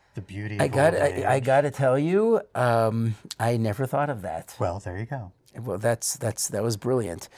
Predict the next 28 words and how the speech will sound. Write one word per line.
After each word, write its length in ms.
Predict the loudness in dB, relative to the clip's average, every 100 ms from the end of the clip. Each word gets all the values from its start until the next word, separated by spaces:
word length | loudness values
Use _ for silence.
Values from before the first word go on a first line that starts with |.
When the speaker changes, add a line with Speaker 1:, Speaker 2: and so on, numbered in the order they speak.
| -20 -20 -18 -10 0
Speaker 2:
<laughs> 1040 | 0 4 4 6 4 0 -8 -18 -18 -6
But 360 | 4 6 6 -2 -20 _ _ _ _ _ _ -8 2
so, 340 | 4 4 2
so 160 | 4 4
we 120 | 6
have 220 | 4 4
this 180 | 4 4
idea 380 | 4 4 6 6
of 60 |
historically 800 | 4 2 4 4 4 0 -6 -2
of 400 | 0 0 -2 -14 -12
what 360 | -2 6 6 6
fossils 640 | 2 4 4 2 0 0
were. 200 | 2 0
Now, 160 | 2 4
let's 140 | 4
say 80 | 4
you 140 | 0 0
find 380 | 2 2 2
these 140 | 0 2
fossils. 420 | 2 2 2 2
Now, 180 | 2 0 -4 -20 -4
they're 160 | 0 0
clearly 500 | 0 0 2 2 -2
creatures 720 | -4 -4 -4 -4 -6 -4 -4
that 300 | 2 2 2
look, 500 | 2 4 4 2 -4
that 140 | -2